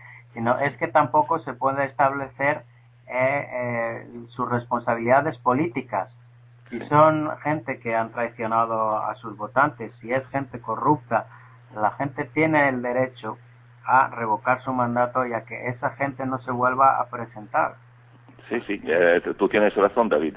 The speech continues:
Speaker 2: pero aquí, eh, son listas abiertas, o sea, se pueden, eh, meter cualquier cruz sobre los candidatos, pero claramente son listas decididas por los comités, eh, centrales de los partidos.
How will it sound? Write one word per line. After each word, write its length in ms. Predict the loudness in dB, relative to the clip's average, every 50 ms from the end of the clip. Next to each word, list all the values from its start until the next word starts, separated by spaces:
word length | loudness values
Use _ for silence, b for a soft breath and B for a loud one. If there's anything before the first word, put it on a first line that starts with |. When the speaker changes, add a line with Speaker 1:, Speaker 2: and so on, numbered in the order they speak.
| 0 2
Speaker 2:
pero 240 | 4 6 6 4 B B B B B B B -4
aquí, 460 | -4 -2 0 0 2 2 2 2 2 4
eh, 180 | 4 4 4 2 -4 0 4
son 200 | 6 6 6 6
listas 260 | 4 4 4 4 4
abiertas, 420 | 4 4 4 4 2 4 2 0
o 40 | 0
sea, 100 | 0 -2
se 100 | -2 0
pueden, 300 | 2 4 4 4 6 4
eh, 140 | 4 2 2
meter 420 | -2 -2 -4 2 4 4 4 4
cualquier 420 | 4 2 2 2 2 2 0 0 2
cruz 220 | 0 -2 -2 -2 -4 -6 0
sobre 280 | 0 2 4 4 2 2
los 160 | 0 -4 -4
candidatos, 600 | -2 -4 -2 0 0 0 0 -2 -2 -6 -8 -8 -8 B B B B B B B
pero 200 | 4 6 6 6
claramente 600 | 8 8 8 8 6 4 2 0 2 2 2 4 2 0 0
son 160 | 2 2 4 4
listas 240 | 2 2 2 4
decididas 480 | 4 4 0 0 0 0 2 2 0 0
por 240 | 2 4 4 4 4
los 280 | 4 4 4 2 2 2
comités, 360 | -2 -2 -2 0 0 -2 -2 -2 -2 0
eh, 320 | 2 4 6 6 6 4 2 -2 -6 -4 -4
centrales 360 | -6 0 2 2 2 2 0
de 60 | -2
los 160 | -4 -6 -6 -4
partidos. 480 | -6 -6 -4 -4 -6 -6 -6 -8 -10